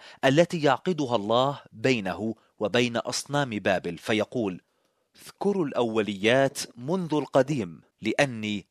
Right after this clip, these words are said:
أنا الله وليس آخر، الإله وليس مثلي". وهذا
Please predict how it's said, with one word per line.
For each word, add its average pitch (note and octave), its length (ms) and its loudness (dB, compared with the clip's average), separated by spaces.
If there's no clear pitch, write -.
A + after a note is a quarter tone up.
أنا C#3+ 200 4
الله C3 420 2
وليس B2 800 0
آخر، G#2+ 540 0
الإله C3+ 800 4
وليس F#2+ 520 -2
مثلي". G2+ 440 -8
وهذا F2 600 -4